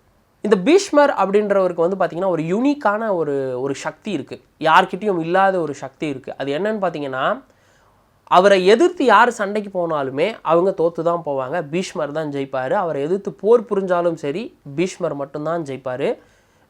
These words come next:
பீஷ்மரை எதிர்த்து யாருமே ஜெயிக்க முடியாத மாதிரி அவர் ஒரு வரம் வாங்கியிருப்பார். அப்படி இருக்கையில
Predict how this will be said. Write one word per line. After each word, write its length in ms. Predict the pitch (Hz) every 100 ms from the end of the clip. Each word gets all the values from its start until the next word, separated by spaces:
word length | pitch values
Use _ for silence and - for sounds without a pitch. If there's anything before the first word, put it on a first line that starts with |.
| 147
பீஷ்மரை 460 | 208 285 269 226 160
எதிர்த்து 280 | 170 202 196
யாருமே 440 | 139 156 160 180
ஜெயிக்க 380 | 156 175 196 180
முடியாத 420 | 160 147 139 135
மாதிரி 400 | 139 180 190 294
அவர் 200 | 170 160
ஒரு 160 | 143 131
வரம் 280 | 139 156
வாங்கியிருப்பார். 440 | 127 123 117 120 - _ _ _ _ _ _ _ _
அப்படி 360 | - 175 185 185
இருக்கையில 560 | 277 277 170 131 151